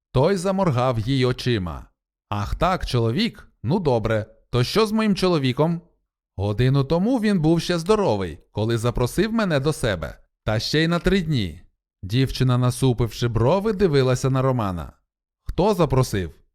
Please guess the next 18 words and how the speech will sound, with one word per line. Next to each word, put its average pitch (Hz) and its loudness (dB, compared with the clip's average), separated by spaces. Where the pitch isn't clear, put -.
Роман 104 -4
зовсім 135 -2
заплутався. 110 -4
«Куди 165 2
запросив?» 135 0
«Дівчино, 135 2
ви 185 2
хто, 220 -2
власне?» 90 -4
Перша 107 -4
гостя 143 -2
вже 165 -2
зрозуміла, 131 0
що 160 0
тут 147 -4
відбувається 123 -2
щось 160 -2
дивне. 85 -4